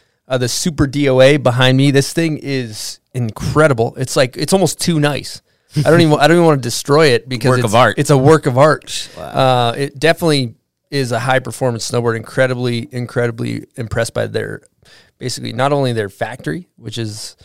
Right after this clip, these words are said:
Speaker 1: you know, a hundred percent powered by green energy, but the production of their boards and how quality they are and the people behind the brand. So, uh,
Speaker 2: I
Speaker 1: yeah.
Speaker 2: rode the black snowboard to death.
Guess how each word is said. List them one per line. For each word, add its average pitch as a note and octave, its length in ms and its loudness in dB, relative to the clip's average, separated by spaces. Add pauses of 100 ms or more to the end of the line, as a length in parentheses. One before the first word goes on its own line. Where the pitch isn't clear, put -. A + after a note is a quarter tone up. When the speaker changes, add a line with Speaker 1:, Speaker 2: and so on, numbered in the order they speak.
(220)
Speaker 1:
you A#2 100 -10
know, A2+ 200 -8 (460)
a A2+ 60 -16
hundred A#2+ 220 -4
percent A#2+ 540 -6 (220)
powered B2 280 0
by A2 140 0
green A2+ 340 -4
energy, B2 400 -4
but A#2 340 -2 (300)
the B2 80 -8
production C3 560 -2
of B2+ 60 -2
their A#2 100 -2
boards A#2 380 -4
and A2+ 100 -6
how A2+ 120 -4
quality A#2 360 -2
they B2 120 -4
are C#3+ 140 -4
and C3+ 140 -4
the C3+ 60 -2
people D#3 260 -4
behind C#3+ 260 -2
the C3 60 -6
brand. B2+ 360 -6 (600)
So, C3+ 380 4
uh, A#2+ 360 2 (180)
Speaker 2:
I - 80 -2
Speaker 1:
yeah. C3+ 80 2
Speaker 2:
rode C#3+ 140 2
the G#2 100 0
black G#2+ 340 -2
snowboard A2+ 320 -6
to G#2+ 100 -8
death. A2 420 -4